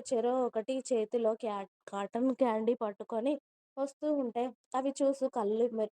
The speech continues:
అవి చూసి కళ్ళు మెరిపిస్తూ, "నాకే నా బావా, thank you" అని ఇద్దరి చేతుల్లో ఉన్నవి లాక్కొని తింటూ ఉంటే, రుద్ర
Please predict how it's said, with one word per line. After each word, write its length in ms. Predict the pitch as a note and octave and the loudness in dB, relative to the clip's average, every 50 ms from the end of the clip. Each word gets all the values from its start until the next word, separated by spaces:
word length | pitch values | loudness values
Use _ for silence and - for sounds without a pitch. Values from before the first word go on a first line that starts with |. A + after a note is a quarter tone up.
| _ | _
అవి 160 | A3+ A3+ B3+ | -2 -2 -2
చూసి 300 | B3 - C4 B3+ C4 C#4 C#4 | 0 2 0 0 0 0 -2
కళ్ళు 280 | - C4 A3+ A3 A3+ | 0 0 0 2 0
మెరిపిస్తూ, 540 | B3+ C#4 B3+ A#3+ A#3 - A#3 - _ _ C#4 C#4+ C#4 _ _ _ _ _ _ _ - | 0 0 0 0 0 -2 -8 -8 _ _ 0 0 0 _ _ _ _ _ _ _ -10
"నాకే 380 | G#3+ G#3+ G3+ A#3 _ - C#4 B3+ | -8 -8 -8 -6 _ -2 0 0
నా 160 | A#3+ A3+ A3 | 0 -2 -2
బావా, 300 | G#3+ G3+ G#3+ G#3+ G#3 A3 B3 A#3+ _ | -2 -2 -2 0 -2 -2 -4 -4 _
thank 300 | _ C#4 C4+ C#4 C#4 C4+ - | _ -4 -2 -2 -4 -4 -2
you" 140 | C4+ C4 C4 B3+ | -2 -2 -2 -2
అని 200 | - A3+ A#3+ C4 C#4 | -2 -2 0 0 0
ఇద్దరి 280 | B3 G3 F#3+ A#3 B3 C4 | 0 0 0 0 0 2
చేతుల్లో 440 | - D4 B3+ A#3+ B3 B3 B3 B3 A#3+ | 0 0 0 0 0 0 0 0 0
ఉన్నవి 320 | A#3+ A#3 A#3 A3+ A3 B3 C4+ | 0 0 -2 0 0 2 2
లాక్కొని 480 | C4 A#3 G#3+ G#3 _ - B3+ A#3+ A#3+ | 2 2 0 -2 _ -4 -2 -2 -2
తింటూ 360 | A#3 - A#3 A3 A3 G3+ B3 B3+ | -2 -2 -6 -6 -4 -2 0 0
ఉంటే, 280 | B3 A#3 A3+ - A#3 C4 C4 - _ _ _ _ _ _ _ _ _ _ | 0 0 0 -2 -2 -4 -4 -6 _ _ _ _ _ _ _ _ _ _
రుద్ర 260 | C4+ C#4+ C#4 C4+ D4 | 2 2 4 6 4